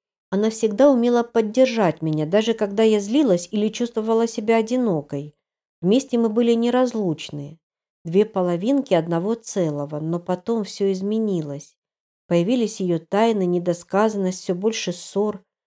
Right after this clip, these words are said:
На мгновение мне показалось, что все может вернуться. Будто время способно стереть те годы отчуждения. Но потом она сказала: «Ника, я приехала вот зачем. Ты можешь помочь мне в одном деле.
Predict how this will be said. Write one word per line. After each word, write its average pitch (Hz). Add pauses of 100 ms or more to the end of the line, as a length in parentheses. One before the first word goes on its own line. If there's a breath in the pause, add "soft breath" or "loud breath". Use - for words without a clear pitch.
(180)
На 185
мгновение 214
мне 220
показалось, 233
что -
все 240
может 233
вернуться. 202 (480)
Будто 214
время 214
способно 208
стереть 233
те 185
годы 220
отчуждения. 165 (440)
Но 190
потом 208
она 208
сказала: 156 (760)
«Ника, 214 (140)
я 233
приехала 254
вот 214
зачем. 151 (460)
Ты 233
можешь 262
помочь 240
мне 202
в 226
одном 226
деле. 147